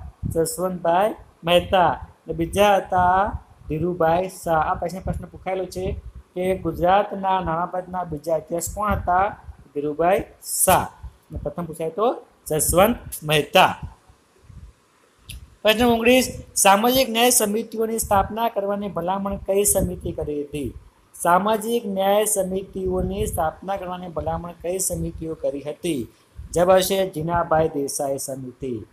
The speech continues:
કઈ સમિતિ? જીનાભાઈ દેસાઈ સમિતિએ સામાજિક ન્યાય સમિતિની સ્થાપના કરવાની ભલામણ કરી હતી. પ્રશ્ન નંબર વીસ, ગ્રામ પંચાયતની સામાજિક ન્યાય, ન્યાય સમિતિ કઈ કલમ મુજબ રચ-, ની રચના થાય છે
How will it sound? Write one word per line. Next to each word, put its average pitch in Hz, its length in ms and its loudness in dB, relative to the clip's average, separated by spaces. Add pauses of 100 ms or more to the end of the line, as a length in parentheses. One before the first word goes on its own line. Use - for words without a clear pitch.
(380)
કઈ 175 100 -2
સમિતિ? 190 680 -2 (280)
જીનાભાઈ 185 560 4
દેસાઈ 160 400 2
સમિતિએ 170 680 -4
સામાજિક 175 640 -6
ન્યાય 170 160 -6
સમિતિની 160 300 -4
સ્થાપના 156 380 -8
કરવાની 147 240 -10
ભલામણ 127 260 -14
કરી 143 480 -2 (300)
હતી. 143 480 -4 (1040)
પ્રશ્ન 202 240 0
નંબર 247 260 4
વીસ, 254 340 2 (280)
ગ્રામ 226 280 6
પંચાયતની 240 720 4
સામાજિક 220 540 0
ન્યાય, 214 240 -2 (240)
ન્યાય 180 280 0
સમિતિ 208 600 -2 (300)
કઈ 226 180 6
કલમ 233 380 0
મુજબ 214 260 -2
રચ-, - 220 -4
ની 208 140 -4
રચના 196 360 0
થાય 190 240 0
છે 226 340 -2